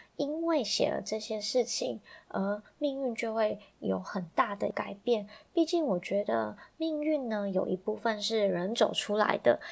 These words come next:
但是也有一部分呢，是我们无法预测的。就是在这一段命运旅程中呢，我不知道会发生什么突如其来的事情与变化，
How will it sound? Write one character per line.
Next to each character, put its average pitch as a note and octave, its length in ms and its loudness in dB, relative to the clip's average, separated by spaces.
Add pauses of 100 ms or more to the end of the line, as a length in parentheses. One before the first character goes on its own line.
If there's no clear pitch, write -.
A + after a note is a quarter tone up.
(160)
但 E4+ 120 2
是 E4+ 200 2
也 A#3+ 140 6
有 G3 140 6
一 F#3+ 120 -2
部 A#3 200 4
分 A3+ 320 0
呢， G3+ 220 -2
是 A#3+ 160 2
我 G3+ 140 2
们 F#3+ 180 0
无 G#3 160 0
法 G#3+ 380 0
预 C4+ 120 4
测 C#4 320 2
的。 - 280 6 (440)
就 E4 140 2
是 E4 340 2 (120)
在 D4+ 180 2
这 C4 200 2
一 B3 100 4
段 A#3+ 160 0
命 A3+ 160 -6
运 A3 160 -2
旅 G3+ 100 2
程 F3+ 300 0
中 G3+ 240 -2
呢， G3 180 0 (220)
我 F3+ 100 4
不 B3 140 -4
知 D4+ 100 4
道 C#4+ 80 4
会 C4+ 180 -4
发 A3 220 -4
生 A3 220 -4
什 G#3 120 -4
么 - 240 -2
突 - 160 -4
如 G3+ 160 0
其 G#3+ 240 -2
来 G#3 200 -2
的 - 160 0
事 - 200 2
情 G3 320 -2
与 G3+ 120 0
变 G#3+ 280 0
化， G3+ 220 -2